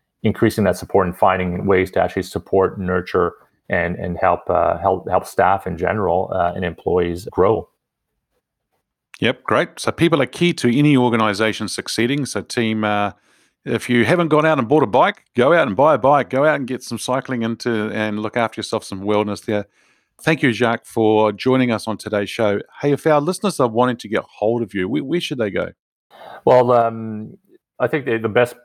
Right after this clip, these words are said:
Speaker 1: best place is probably my LinkedIn profile, uh, Jacques Landry, so J A C Q U E S, Landry, L A N D R Y. Probably the best, best way to, to get, get hold of me. I, I am on other social media, Jay Landry Coach through Twitter,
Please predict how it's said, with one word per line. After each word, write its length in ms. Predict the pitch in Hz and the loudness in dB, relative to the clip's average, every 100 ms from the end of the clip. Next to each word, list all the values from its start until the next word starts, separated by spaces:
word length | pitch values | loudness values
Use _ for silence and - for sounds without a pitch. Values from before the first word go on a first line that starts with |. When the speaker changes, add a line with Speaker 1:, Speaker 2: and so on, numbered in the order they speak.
| - | -2
Speaker 1:
best 180 | 123 - | 0 0
place 200 | - - | -2 -2
is 60 | |
probably 260 | - 110 101 | -2 0 0
my 100 | 92 | -2
LinkedIn 400 | 92 95 101 92 | -4 -6 -8 -2
profile, 520 | 98 - 104 101 95 | -2 2 2 2 0
uh, 140 | 90 | -6
Jacques 320 | 85 95 92 - | 0 0 0 -2
Landry, 340 | 87 92 95 | -8 -6 -6
so 220 | - 90 | -4 -6
J 280 | 82 92 87 | -4 -4 -4
A 40 | |
C 280 | - 95 92 | -6 -6 -6
Q 220 | 90 101 87 | -6 -4 -2
U 240 | 87 87 | -2 -2
E 120 | 85 | -2
S, 300 | 90 92 - | -2 -2 -6
Landry, 500 | - 80 85 87 92 | -4 -2 0 -2 -2
L 140 | 87 85 | -2 -2
A 40 | |
N 140 | 85 | -4
D 120 | 90 87 | 0 2
R 140 | 82 | 2
Y. 360 | 82 87 85 82 - _ _ _ | 2 2 2 -2 -10 _ _ _
Probably 220 | 101 95 | 2 2
the 80 | 90 | 2
best, 220 | 107 110 - | 0 -2 -4
best 260 | 98 92 104 | -6 -4 -2
way 100 | 92 | 0
to, 240 | 87 87 | 0 -2
to 160 | - 92 | -4 -4
get, 320 | 87 85 - | -4 -6 -4
get 160 | 95 | -2
hold 220 | - 92 95 | 0 0 -2
of 80 | |
me. 180 | 87 85 | -4 -4
I, 220 | 87 92 | 0 2
I 20 | 95 | 4
am 180 | 98 | 2
on 160 | 95 90 | 0 0
other 520 | 90 90 90 87 90 | 0 0 2 0 -2
social 400 | - - 90 95 | -2 0 0 0
media, 480 | 90 90 90 87 85 | -4 -2 0 2 0
Jay 240 | 85 98 92 | 0 2 4
Landry 340 | 90 90 90 | 2 0 -6
Coach 560 | - 95 92 - - - | 0 2 2 -2 -18 -16
through 140 | - | -14
Twitter, 560 | - - 92 90 87 | -6 -2 2 2 0